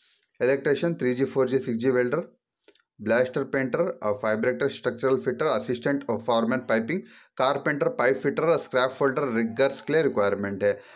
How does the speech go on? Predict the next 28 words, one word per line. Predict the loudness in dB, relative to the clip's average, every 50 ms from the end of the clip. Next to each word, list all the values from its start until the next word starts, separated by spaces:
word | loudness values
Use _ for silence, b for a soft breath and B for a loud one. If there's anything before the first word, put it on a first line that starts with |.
| B B 0
और | 2 2
इसमें | 2 0
फ्री | -2 -2 -2 0
फूड | 0 0 0 2
रहेगा, | 2 2 2
अकोमोडेशन | 2 2 2 2 2 2 0 0 0 2
रहेगा। | 2 4 4
इसमें | 2 2 0 -2 -2
से, | 0
अ, | -2 -2 -6 -12 -20 -20 -20 -20 -6 _ 0 2 4 4 6
लीड्स | 6 6 6 6 4 0 -2 -6 -8 -6 -6
एचआर | -4 -2 0 2 2 2
सॉल्यूशंस | 2 2 2 2 2 2 0 -2 -2 0
कंसल्टेंसी | 0 0 0 2 0 0 2 0 -2 -2 -2
की | -2
रिक्वायरमेंट | -2 0 2 4 4 4 4 4 2 0 0 0
है। | 0 0
अ, | -2 -8 b b b b b b b b b _ 2
कंसल्टेंसी | 2 2 2 2 0 0 0 0 0 0 -2 0
जो | 0 0 -2
है | -2
चेन्नई | -2 0 2 4 4 4 4
में, | 2 0 0
टोटल | 0 0 2 2 0 0
चेन्नई | 0 2 2 4 4 4
ऑफिस | 2 2 0 -2 0
का | 0 0
इधर | 0 0 0